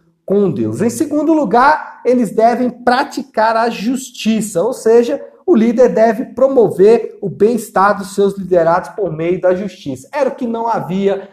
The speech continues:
em Sodoma e nem Gomorra, não havia qualquer tipo de justiça, não havia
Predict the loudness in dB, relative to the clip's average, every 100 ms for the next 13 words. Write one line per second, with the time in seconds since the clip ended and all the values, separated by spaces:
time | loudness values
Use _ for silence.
0 | -8 -6 -2 -2 0 0 0 -2 2 2
1 | 4 4 4 2 0 0 0 0 -4 -4
2 | -4 -6 -4 -2 -2 -2 -6 -6 _ -10
3 | -2 0 0 -2 -6 -6 -4 -2 -2 0
4 | 0 0 0 2 2 -2